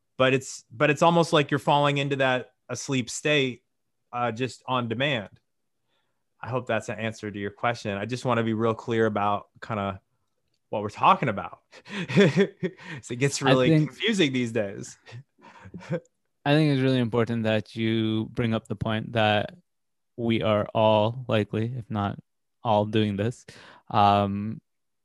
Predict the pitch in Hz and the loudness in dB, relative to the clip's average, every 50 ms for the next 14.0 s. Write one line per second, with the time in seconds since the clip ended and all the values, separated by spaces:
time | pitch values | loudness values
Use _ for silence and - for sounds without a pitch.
0 | _ _ _ _ _ _ _ _ _ _ _ _ _ - 131 123 120 117 113 - | _ _ _ _ _ _ _ _ _ _ _ _ _ 2 4 6 6 6 4 2
1 | - 110 101 104 107 - _ - - _ _ _ _ _ _ _ _ _ _ _ | 0 0 -2 -2 -4 -10 _ -20 -20 _ _ _ _ _ _ _ _ _ _ _
2 | _ _ _ _ _ _ _ - 117 110 110 110 110 107 - - - _ _ _ | _ _ _ _ _ _ _ 2 6 6 8 8 6 4 0 -4 -12 _ _ _
3 | _ _ _ _ _ _ _ _ _ _ _ _ _ _ - 127 123 123 123 120 | _ _ _ _ _ _ _ _ _ _ _ _ _ _ -2 2 4 6 8 8
4 | 117 117 117 113 113 113 113 113 110 - - 123 120 117 113 110 - - 113 107 | 8 8 8 6 4 2 2 2 2 2 2 0 0 2 0 -2 -2 -2 0 2
5 | 107 104 104 101 - - - - 107 104 101 - - 120 107 98 98 95 - - | 4 4 2 0 -2 -4 -2 0 2 2 0 -2 -4 -4 -2 -2 -4 -4 -10 -14
6 | - - - 117 113 110 - - 110 - - - - 113 107 110 110 - - 110 | -10 -4 -2 0 0 0 -2 -4 -10 -12 -10 -10 -10 -6 -4 -4 -4 -2 -2 -4
7 | 107 101 - - 110 107 101 101 - - - - 101 101 98 98 - - - - | -4 -4 -4 -2 -2 0 -2 -2 -6 -10 -8 -4 -4 -4 -4 -4 -8 -12 -20 -20
8 | _ - - 113 - - 110 101 101 - - - 113 - - - - - 120 - | _ -4 -2 0 2 4 4 4 2 0 -6 -10 -12 -10 -12 -12 -12 -10 -12 -12
9 | - - 104 98 101 101 101 - - - _ _ - _ _ _ 120 110 - 123 | -10 -8 -8 -8 -8 -8 -10 -12 -14 -18 _ _ -20 _ _ _ -6 0 4 4
10 | 117 113 110 104 107 107 104 104 101 101 98 - - 98 101 101 98 98 - _ | 4 4 2 0 -2 -2 -2 -4 -6 -6 -8 -8 -8 -6 -4 -4 -4 -6 -8 _
11 | - - - - - _ - 113 101 98 95 95 95 101 - _ _ _ _ _ | -20 -20 -20 -20 -20 _ -4 -2 0 0 0 -2 -4 -10 -14 _ _ _ _ _
12 | _ _ _ _ _ _ _ _ _ 226 - - - - - 147 139 139 139 139 | _ _ _ _ _ _ _ _ _ -20 -18 -18 -16 -8 -4 -2 -2 -2 -2 -2
13 | 131 - - 143 139 135 131 123 120 110 107 - 117 113 107 104 104 107 104 - | -4 -6 -4 -2 0 2 2 4 2 2 0 0 -2 -2 0 2 2 0 0 -2